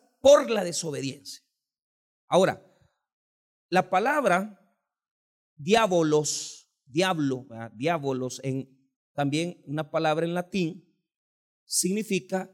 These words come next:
calumniador. Diga conmigo, calumniador. Es, es un acusador, ¿verdad? O sea,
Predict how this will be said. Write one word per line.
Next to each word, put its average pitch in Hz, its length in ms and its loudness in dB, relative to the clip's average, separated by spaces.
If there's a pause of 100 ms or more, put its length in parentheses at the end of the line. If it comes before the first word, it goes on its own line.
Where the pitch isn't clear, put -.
(120)
calumniador. 139 760 0
Diga 139 180 -2
conmigo, 170 340 -4
calumniador. 127 760 -6 (600)
Es, 143 240 -6
es 180 160 0
un 233 180 2
acusador, 202 800 -4
¿verdad? 139 200 -18
O - 800 -20
sea, - 240 -2